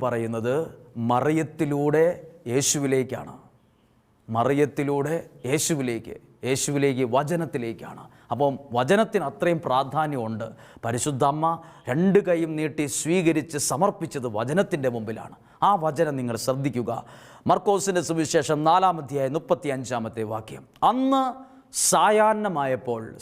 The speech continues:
സന്ധ്യയായപ്പോൾ അവൻ അവരോട് പറഞ്ഞു, 'നമുക്ക്,'" ഓരോ വാക്കുകളും ശ്രദ്ധിക്കാമോ, "'നമുക്ക് അക്കരയ്ക്ക് പോകാം.'" അപ്പം യേശു ശിഷ്യന്മാരോട് പറയുവാണ്, "നമുക്ക് അക്കരയ്ക്ക് പോകാം."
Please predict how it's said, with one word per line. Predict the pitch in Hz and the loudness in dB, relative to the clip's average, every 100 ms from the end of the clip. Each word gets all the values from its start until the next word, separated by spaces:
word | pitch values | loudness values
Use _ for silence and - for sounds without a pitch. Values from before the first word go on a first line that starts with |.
| - | -2
സന്ധ്യയായപ്പോൾ | 185 185 190 160 135 117 113 117 120 139 - _ _ _ _ - - | 0 2 0 2 2 2 0 -4 -10 -12 -20 _ _ _ _ -4 2
അവൻ | 139 156 147 | 2 4 2
അവരോട് | 147 175 180 170 123 | 4 4 4 2 2
പറഞ്ഞു, | 123 120 120 110 107 - _ _ _ - | 2 0 -2 -8 -12 -20 _ _ _ -4
'നമുക്ക്,'" | 143 160 196 226 - 160 120 - - - - | 0 2 2 0 -2 -4 -4 -6 -16 -6 2
ഓരോ | 175 196 | 4 6
വാക്കുകളും | 196 202 196 175 151 | 4 2 -2 -2 -2
ശ്രദ്ധിക്കാമോ, | 156 131 131 127 127 131 139 - - _ - | -4 -4 -2 -2 -2 -4 -10 -20 -20 _ 0
"'നമുക്ക് | 147 185 226 - 127 120 - - - _ 143 | 2 4 2 0 0 0 -4 -18 -20 _ -2
അക്കരയ്ക്ക് | 139 - 170 151 - 123 | -2 0 0 0 -4 -6
പോകാം.'" | 107 95 - - - _ - | -6 -6 -10 -14 -20 _ -6
അപ്പം | 117 131 127 135 | 0 0 2 4
യേശു | 143 135 170 240 - - - - | 2 2 0 0 -4 -20 -12 0
ശിഷ്യന്മാരോട് | 180 - 247 196 156 143 | 2 4 4 4 2 0
പറയുവാണ്, | 131 123 127 120 110 104 98 - 147 185 | 2 2 2 0 -2 -4 -12 -6 0 2
"നമുക്ക് | 233 277 - 143 - | 4 2 0 -4 -4
അക്കരയ്ക്ക് | 143 165 143 123 113 | -2 0 0 0 -4
പോകാം." | 110 101 | -6 -6